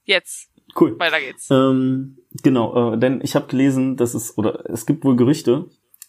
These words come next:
Speaker 2: äh, dass Christian Bale der Antagonist in dem vierten Thor-Film wird. Also irgendwie
Speaker 1: Ja,
Speaker 2: Love and
Speaker 1: hab ich auch
Speaker 2: Thunder
Speaker 1: schon
Speaker 2: heißt
Speaker 1: gehört.
Speaker 2: der. Finde ich, klingt schon mega cool. Ähm, hab ich auch auf einmal wieder direkt Bock auf einen neuen Thor-Film bekommen.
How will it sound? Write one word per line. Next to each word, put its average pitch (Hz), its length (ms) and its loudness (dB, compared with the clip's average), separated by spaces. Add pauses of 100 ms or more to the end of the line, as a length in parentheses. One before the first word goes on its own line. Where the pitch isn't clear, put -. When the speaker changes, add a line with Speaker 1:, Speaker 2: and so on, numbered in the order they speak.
(140)
Speaker 2:
äh, 117 200 0
dass 113 240 0
Christian 131 480 0
Bale 123 400 2
der 113 180 0
Antagonist 117 640 0
in 113 160 2
dem 107 160 2
vierten 131 400 0
Thor-Film 110 560 -2
wird. - 220 -10 (800)
Also 104 200 -2
irgendwie 107 280 0
Speaker 1:
Ja, 180 160 4
Speaker 2:
Love 120 280 2
and 113 120 -2
Speaker 1:
hab 101 80 -4
ich - 60 -6
auch 110 40 4
Speaker 2:
Thunder - 260 2
Speaker 1:
schon - 160 -6
Speaker 2:
heißt 170 200 -8
Speaker 1:
gehört. - 320 -10
Speaker 2:
der. - 60 -20 (880)
Finde 135 220 4
ich, - 260 -2 (100)
klingt 139 260 0
schon 143 200 0
mega 139 280 2 (140)
cool. 147 320 2
Ähm, 127 460 -4 (480)
hab - 200 2
ich 160 100 2
auch 139 220 2
auf 131 160 0
einmal 131 220 0
wieder 127 140 2
direkt 120 360 -2
Bock - 260 0
auf 113 140 0
einen 120 80 2
neuen 117 180 2
Thor-Film 120 380 -2
bekommen. 110 800 -4